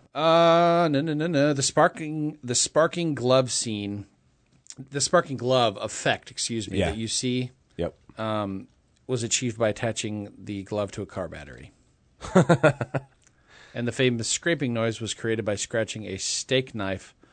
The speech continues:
Speaker 1: on the underside of a metal chair. The idea behind the glove was a practical one for We-, on Wes Craven's part. He wanted to give the character a unique weapon, but also something that could be made cheaply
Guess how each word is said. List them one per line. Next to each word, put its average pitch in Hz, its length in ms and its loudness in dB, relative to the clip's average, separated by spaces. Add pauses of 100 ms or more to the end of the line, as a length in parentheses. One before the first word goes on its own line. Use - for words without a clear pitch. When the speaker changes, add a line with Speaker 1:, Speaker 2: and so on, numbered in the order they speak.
(160)
Speaker 1:
on 104 80 -10
the 101 180 -8
underside 98 600 -4
of 87 180 -12
a 85 80 -10
metal 98 340 -6
chair. 82 460 -10 (880)
The 139 120 0
idea 151 380 4
behind 131 400 2
the 123 60 2
glove 120 320 2
was 120 340 0
a 117 100 2
practical 117 500 -2
one 113 260 -4
for 123 240 -4
We-, 120 300 0
on 120 180 -2
Wes 117 220 0
Craven's 113 340 -2
part. 95 340 -4 (600)
He 123 360 0
wanted 117 360 -2
to 120 80 -4
give 107 160 -2
the 110 80 -4
character 113 480 -2
a 104 40 -2
unique 101 460 -6
weapon, 113 460 -2 (520)
but 127 140 -10
also 117 300 0
something 110 400 -4
that 104 100 -6
could 104 160 -10
be 101 100 -6
made 95 220 -4
cheaply 143 560 -2